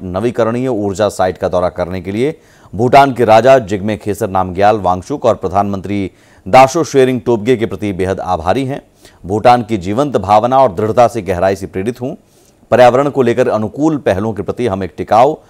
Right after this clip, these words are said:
और हरित भविष्य के लिए थंडर ड्रैगन की भूमि के साथ सहयोग को बढ़ावा देने के लिए अपनी भूमिका निभाने को लेकर उत्साहित हैं। बता दें कि अडानी समूह गुजरात के कच्छ स्थित खावड़ा में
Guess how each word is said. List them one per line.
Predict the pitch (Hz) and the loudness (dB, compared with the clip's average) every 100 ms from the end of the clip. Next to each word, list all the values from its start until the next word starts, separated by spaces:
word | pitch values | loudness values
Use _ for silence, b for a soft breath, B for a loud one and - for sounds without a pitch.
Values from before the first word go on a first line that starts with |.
| b b | b b
और | 87 101 | 2 2
हरित | 87 131 - | 4 2 2
भविष्य | 95 104 135 - | 0 2 2 0
के | 113 | -6
लिए | 95 85 - - | -6 -6 -6 -4
थंडर | 123 139 | 2 2
ड्रैगन | 110 101 101 107 | 2 2 2 2
की | 104 98 | -4 -8
भूमि | 82 104 | -6 -6
के | 107 101 | -6 -2
साथ | 92 90 | 0 0
सहयोग | 98 87 98 | -2 -4 -6
को | - 87 | -6 -8
बढ़ावा | 85 92 95 | -4 -2 -2
देने | 92 92 | -4 -8
के | 80 | -10
लिए | 85 113 160 _ b b b - | -6 -4 -6 _ b b b 2
अपनी | 117 - 120 131 - | 2 2 -2 -2 -6
भूमिका | 92 98 98 101 | -8 -6 -2 -2
निभाने | 95 82 101 117 | -2 -4 -4 -2
को | 107 | -4
लेकर | 92 98 | -4 -4
उत्साहित | 90 - 95 98 | -4 -2 -2 -2
हैं। | 117 - _ _ b b b b | -6 -10 _ _ b b b b
बता | 107 135 | 4 4
दें | 160 | 4
कि | 143 | 4
अडानी | 120 127 147 | 6 6 2
समूह | 147 147 156 | -2 0 0
गुजरात | 92 101 113 120 | 0 2 4 4
के | - 110 | 2 -2
कच्छ | 135 - | -2 -2
स्थित | 131 - 110 | -8 -6 -10
खावड़ा | - 101 110 127 | -2 0 4 6
में | 113 85 | 4 -2